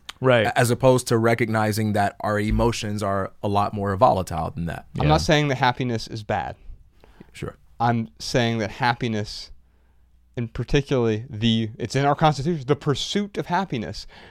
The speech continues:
Speaker 3: that's actually the problem.
Speaker 1: Then manic people have it figured out.
Speaker 3: Y-, they would, right?
Speaker 1: <laughs>
Speaker 3: Because
Speaker 1: Right.
Speaker 3: the, a-,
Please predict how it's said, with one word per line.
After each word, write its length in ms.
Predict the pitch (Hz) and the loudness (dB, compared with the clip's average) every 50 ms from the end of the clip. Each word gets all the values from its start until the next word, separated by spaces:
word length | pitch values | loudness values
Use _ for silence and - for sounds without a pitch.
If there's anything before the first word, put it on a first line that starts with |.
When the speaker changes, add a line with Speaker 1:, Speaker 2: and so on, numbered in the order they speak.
| - - - | -20 -14 -10
Speaker 3:
that's 440 | 117 113 120 160 180 220 220 - - - - - - | -2 4 6 8 8 8 4 0 -6 -10 -12 -8 -2
actually 800 | - 160 180 185 - - - - 190 175 156 156 156 151 156 151 - - - - - | 2 2 2 2 0 -2 2 4 6 6 6 6 4 2 0 -2 -6 -12 -20 -20 -10
the 160 | - 123 131 123 | -2 0 0 0
problem. 640 | - - - 151 147 156 131 110 87 - - - - - - - - | 0 -2 -2 0 0 0 -2 -4 -8 -14 -18 -20 -20 -20 -20 2 4
Speaker 1:
Then 180 | 151 131 131 | 4 6 6
manic 320 | 123 127 143 143 147 139 - | 6 6 6 6 4 2 2
people 240 | - 123 - 113 113 | 0 2 2 4 4
have 120 | 123 123 120 | 4 2 0
it 80 | 120 | 0
figured 300 | - 123 120 117 131 135 | 2 2 4 6 6 4
out. 220 | 151 165 160 - - 139 - - - - - - | 6 4 4 2 0 -4 -6 -10 -14 -16 -6 -4
Speaker 3:
Y-, 180 | 185 196 208 202 | -2 0 4 6
they 160 | 196 185 170 | 8 8 10
would, 400 | 151 165 226 311 285 220 190 - | 10 10 10 10 10 10 8 8
right? 240 | 233 247 269 - - | 8 6 6 6 6
Speaker 1:
<laughs> 0 | |
Speaker 3:
Because 180 | 180 185 170 | 8 8 10
Speaker 1:
Right. 240 | - 196 165 - 180 | 10 8 8 6 4
Speaker 3:
the, 160 | 165 170 156 - - - - - | 2 0 0 0 -4 -6 -6 -4
a-, 140 | - 165 202 | -4 -4 -4